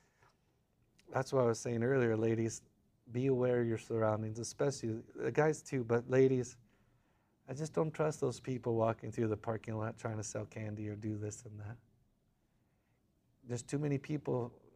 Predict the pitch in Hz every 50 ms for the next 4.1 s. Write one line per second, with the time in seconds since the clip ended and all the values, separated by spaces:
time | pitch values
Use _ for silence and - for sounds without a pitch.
0 | - 127 120 120 117 113 117 123 131 127 127 123 123 117 113 117 117 113 117 117
1 | 107 107 - _ _ _ _ 139 131 127 131 123 - - 131 127 123 117 120 117
2 | 113 110 - - - 131 - - - 120 113 110 110 110 110 117 117 113 113 -
3 | 127 120 - - - - 127 123 120 117 110 107 104 110 110 - - 110 107 110
4 | -